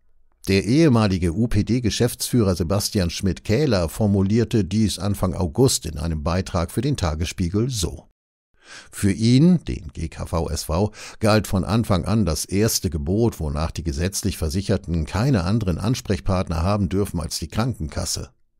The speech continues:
Die politische Havarie der U P D sei insofern ein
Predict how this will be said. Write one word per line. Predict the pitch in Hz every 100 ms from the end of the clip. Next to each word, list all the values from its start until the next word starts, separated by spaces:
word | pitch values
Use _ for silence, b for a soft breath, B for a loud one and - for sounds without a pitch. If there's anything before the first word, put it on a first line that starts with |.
| _ _ B B B B -
Die | 139 139 135
politische | - - 127 123 151 147 - 135 123
Havarie | 120 120 104 131 160 123
der | 98 90
U | 104
P | 104 95
D | 117 123
sei | 98 107 104
insofern | 101 95 117 - 113 107
ein | 104 101